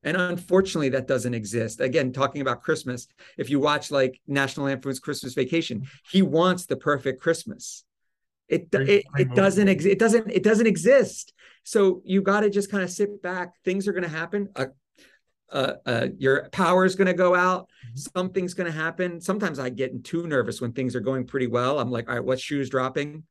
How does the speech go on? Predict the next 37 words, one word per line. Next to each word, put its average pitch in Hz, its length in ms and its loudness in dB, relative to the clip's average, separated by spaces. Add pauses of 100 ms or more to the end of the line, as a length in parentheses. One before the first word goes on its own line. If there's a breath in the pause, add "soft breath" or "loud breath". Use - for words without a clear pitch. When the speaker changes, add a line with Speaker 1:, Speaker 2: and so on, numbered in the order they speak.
(140)
Speaker 2:
Mm. 135 200 -4
Speaker 1:
You 156 100 0
know 175 60 6
what 170 120 8
I 170 40 4
mean? 175 320 -2 (240 soft breath)
I 127 60 0
don't 151 140 2
wanna 156 180 0
be 151 220 0 (100)
a 135 60 -4
pessimist, 156 580 -6
but 135 80 0
you 117 80 -6
kinda, 139 340 -2
you 127 140 -4
become 131 300 -2
a - 20 0
little 151 200 0
bit 160 120 0
sometimes, 156 440 -6
especially 147 400 2
Speaker 2:
Math 135 100 -2
just 143 180 0
tells 147 280 2
you 143 120 0
it's - 60 -8
Speaker 1:
twenty 151 180 -2
twenty. 143 160 0
Speaker 2:
gonna 147 60 -6
even 135 200 -2
out 156 160 -2
at 139 120 0
some 143 260 -2
point. 131 340 -6
Yeah. 135 180 -4 (200 soft breath)
Speaker 1:
But 220 220 2